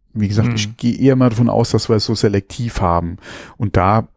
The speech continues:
Speaker 1: habe ich keinerlei Ahnung, wie die Adaptionsrate oder überhaupt die technische Möglichkeit ist, zum Beispiel in Frankreich, was die esim betrifft. Und wie sensibel der Markt vor Ort wäre.
Speaker 2: Ja, also
Speaker 1: Keinerlei Ahnung,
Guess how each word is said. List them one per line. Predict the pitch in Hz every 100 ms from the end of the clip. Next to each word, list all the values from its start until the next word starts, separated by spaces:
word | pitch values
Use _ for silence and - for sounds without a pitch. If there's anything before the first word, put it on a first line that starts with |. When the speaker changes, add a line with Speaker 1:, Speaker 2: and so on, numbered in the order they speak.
| -
Speaker 1:
habe | 113 107
ich | -
keinerlei | - - 120 107 107 95
Ahnung, | 98 104 98
wie | 101
die | 101 -
Adaptionsrate | 104 98 - 101 98 - 92 95 98
oder | 101 98
überhaupt | 98 104 95 107 -
die |
technische | - 107 120 101
Möglichkeit | 98 101 104 - 92
ist, | - 123 -
zum | 104
Beispiel | 95 92 104
in | 92
Frankreich, | 90 - 90 98 90 - - - -
was | 90 -
die | 101 107
esim | 95 95 85
betrifft. | - - 85 - - _ _ _ _
Und | 117 107
wie | 104
sensibel | 107 104 104 135 107
der | 92
Markt | 85 87 -
vor | - 92
Ort | 98 98 90
wäre. | 85 82 85 - - - -
Speaker 2:
Ja, | 107 104 107 113 _ _ - -
also | 135 - - -
Speaker 1:
Keinerlei | 117 117 113 104 92
Ahnung, | 87 90 87